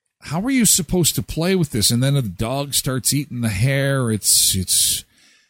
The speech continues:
yeah. So I don't know whether it's disturbing that someone is selling these Barbie dolls or that people are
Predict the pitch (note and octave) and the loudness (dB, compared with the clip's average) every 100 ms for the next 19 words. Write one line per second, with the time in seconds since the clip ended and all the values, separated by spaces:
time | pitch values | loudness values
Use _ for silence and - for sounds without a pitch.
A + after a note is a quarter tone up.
0 | _ _ _ _ _ _ _ _ _ - | _ _ _ _ _ _ _ _ _ -8
1 | D2 C#2 - _ - D3+ C#3+ A2+ - _ | -8 -8 -12 _ -2 0 2 -2 -8 _
2 | _ D#3+ A3+ G#3+ G3 F3+ D3 F3+ F3+ D#3 | _ -2 2 4 2 0 0 2 2 0
3 | D#3+ - C#3+ - F#3 F3+ D#3+ D3+ - - | -2 0 2 2 2 2 2 2 2 2
4 | E3 C#3 A2 G#2 - D#3+ F3 B3 D4 D4 | 2 2 4 4 4 2 2 0 -2 -6
5 | D4+ C#4+ - - _ _ D#3 C3 A#3+ C4 | -2 2 2 0 _ _ -2 2 2 2
6 | C#4+ C#4+ D4 F4+ C#4 - - F#3 F3 E3 | 2 2 4 4 2 0 0 0 2 0
7 | - - C#4 D#4 C#4+ G#3+ | 0 0 0 2 0 0